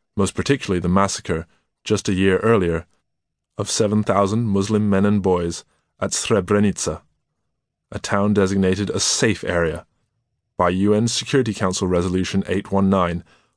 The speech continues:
of the sixteenth of April, nineteen ninety-three. The dominant sensations of my time in Bosnia were dismay at the futility and waste of the war, disgust at the arrogance,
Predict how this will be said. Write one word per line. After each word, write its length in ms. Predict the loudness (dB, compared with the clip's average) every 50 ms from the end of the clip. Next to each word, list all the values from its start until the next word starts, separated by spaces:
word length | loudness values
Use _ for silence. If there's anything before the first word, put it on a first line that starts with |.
| _ _
of 120 | -8 -6 -4
the 60 | -4
sixteenth 480 | -4 -4 -4 -4 -2 -2 -2 -2 -2
of 120 | -2 0 0
April, 420 | 0 0 0 0 -2 -2 -4 -6 _ _
nineteen 320 | -6 -4 -4 -4 -2 -2 -2
ninety-three. 600 | 0 0 -2 -4 -4 -2 -2 0 0 -2 -4 -10 _ _ _ _ _ _ _ _ _ _ _ _ _ _ _ _ _ _ _ _ _ _ _ _ _ _ _ _ _ _ _ _
The 100 | -8 -2
dominant 360 | 2 2 2 2 2 0 -2
sensations 680 | -2 -2 -2 0 0 2 0 0 0 -2 -2 -4 -2
of 60 | -2 -2
my 180 | -2 -2 -2
time 320 | -4 -4 -4 -4 -2 -2 -4
in 80 | -4
Bosnia 460 | -2 0 0 0 0 -2 -2 -2 -2
were 100 | -2 -2
dismay 680 | -2 -4 -4 -6 -4 -2 0 0 0 0 -2 -4 -8 -12 _ _ _ _ _ -12
at 80 | -10
the 100 | -8 -8
futility 680 | -6 -4 -4 -4 -2 -2 -2 0 0 0 0 -2 -2 -2
and 180 | -4 -4 -4
waste 300 | -2 -2 -2 -2 -4 -6
of 80 | -4 -2
the 100 | -2 -2
war, 340 | 0 0 0 -2 -2 -4 -8 _ _ _ _ _ _ _ _ _ _ _ _ _ _
disgust 580 | -6 -6 -4 -4 0 0 2 2 0 -2 -6 -8
at 160 | -8 -8 -4
the 120 | -2 0
arrogance, 600 | 2 2 2 2 2 0 0 -2 -4 -6 -10 -12